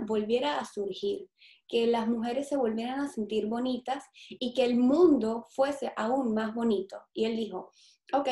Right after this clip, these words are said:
yo con mis prendas esto lo puedo hacer. Yo sé que yo puedo transmitir, eh, felicidad".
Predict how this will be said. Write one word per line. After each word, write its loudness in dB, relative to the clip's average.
yo 4
con 4
mis 8
prendas 2
esto 0
lo 0
puedo -2
hacer. -4
Yo -4
sé -4
que 2
yo 0
puedo 4
transmitir, -2
eh, 0
felicidad". 0